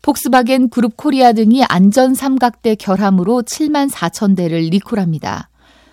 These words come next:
국토교통부는 폭스바겐 그룹 코리아, 메르세데스 벤츠 코리아, 포드 세일즈 서비스 코리아, 비엠더블유 코리아에서 수입 판매한 여든세 개 차종 십만 이천여 대에서 여러 제작 결함이 발견돼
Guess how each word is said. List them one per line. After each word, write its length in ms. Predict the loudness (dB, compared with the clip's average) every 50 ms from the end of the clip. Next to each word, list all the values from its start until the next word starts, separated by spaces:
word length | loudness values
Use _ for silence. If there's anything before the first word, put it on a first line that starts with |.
| _ _ _
국토교통부는 960 | -6 -4 -2 0 0 0 0 2 2 4 4 4 4 4 4 2 2 0 -2 -6
폭스바겐 680 | -10 -10 -8 -10 -10 -4 -2 0 0 0 2 0 0
그룹 220 | 0 0 -2 -6
코리아, 480 | -8 -8 -6 -2 -2 -2 -2 -4 -6 -10 _ _ _ _ _ _
메르세데스 600 | 0 0 0 0 0 0 0 0 0 -2 -2 -4
벤츠 240 | -4 -4 -4 -4 -6
코리아, 460 | -6 -4 -2 0 0 0 0 -2 -4 -6 _ _ _ _ _ _ _ _
포드 280 | -4 -2 0 0 0 -2 -2
세일즈 340 | 0 0 0 0 -2 -6 -4
서비스 380 | -2 -2 0 0 -2 -8 -12
코리아, 460 | -12 -8 -6 -2 -2 0 -2 -2 -4 -8 -14 -6
비엠더블유 720 | 0 2 4 4 4 4 2 0 -2 -2 -2 -2 -2 -4
코리아에서 680 | -4 -4 -2 0 0 0 0 -2 -2 -4 -4 -4 -4 -4
수입 300 | -4 -4 -4 -4 -4 -2
판매한 580 | 0 2 2 4 4 4 2 2 2 0 0
여든세 460 | 0 0 0 0 -2 -2 -2 -2 -2
개 120 | -2 -2 -4
차종 400 | -4 -4 -6 -4 0 0 0 0
십만 440 | 0 -2 -2 0 2 2 2 2 2
이천여 480 | 0 -2 -2 -2 0 0 2 2 2 2
대에서 480 | 0 0 -2 -2 -2 -2 -2 -2 -2 -6 -12 -20 -20 -20 _ _ _ _ 2
여러 400 | 2 4 6 6 6 4 4 2
제작 480 | 0 -2 -2 0 0 2 0 -2 -2 -4
결함이 460 | -6 -6 -4 -2 2 4 4 4 4
발견돼 500 | 4 2 0 0 0 -2 -2 -4 -6